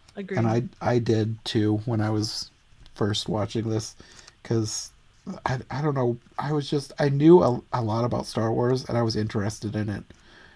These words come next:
Speaker 2: Like, even though we weren't allowed to watch it, I was still interested enough to read about it. So I
Speaker 1: Oh,
Speaker 2: knew
Speaker 1: yeah.
Speaker 2: what was coming.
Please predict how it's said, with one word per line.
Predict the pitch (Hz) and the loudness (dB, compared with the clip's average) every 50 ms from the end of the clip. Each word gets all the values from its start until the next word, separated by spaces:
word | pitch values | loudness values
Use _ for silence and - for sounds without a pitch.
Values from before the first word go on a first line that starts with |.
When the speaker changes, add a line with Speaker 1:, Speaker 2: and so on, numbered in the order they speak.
| _ _ _ _ | _ _ _ _
Speaker 2:
Like, | - 120 120 - - | -4 -2 -2 -2 -2
even | 127 135 143 135 127 123 123 131 131 | -2 0 0 0 0 0 0 0 0
though | 127 120 | 2 2
we | 113 113 | 4 4
weren't | 110 110 113 107 - - - - - _ - | 4 2 2 0 -2 -6 -14 -20 -20 _ -6
allowed | 117 107 110 101 107 117 120 | -4 -2 0 0 0 0 0
to | 117 131 | 0 0
watch | 110 110 107 110 - - | 0 0 0 0 -2 -4
it, | 127 127 | -2 -2
I | 113 | -2
was | 107 104 - | -2 -4 -4
still | - - - 123 117 113 113 113 - - _ _ _ _ _ _ _ _ _ - | -6 -4 -2 0 0 0 0 -2 -4 -10 _ _ _ _ _ _ _ _ _ -2
interested | 143 143 135 - 139 131 110 110 - - 123 110 90 | -2 0 0 0 0 2 2 0 0 -2 -2 -2 0
enough | 113 110 117 - - | 0 0 0 -2 -4
to | - 104 | -6 -4
read | - 107 92 98 | -2 -2 -2 -2
about | 95 92 101 110 117 110 110 | -4 -4 -4 -2 -2 0 0
it. | 165 165 - - - - - - - - - | 0 -2 -2 -6 -16 -18 -20 -20 -20 -18 -8
So | - - 123 | -2 4 6
I | 123 135 | 6 8
Speaker 1:
Oh, | 143 | 8
Speaker 2:
knew | 139 143 135 | 6 6 6
Speaker 1:
yeah. | 131 | 6
Speaker 2:
what | 120 107 | 6 4
was | 107 104 - | 2 0 -2
coming. | - - 104 92 90 87 95 104 | -2 -2 -2 -2 -2 -6 -8 -8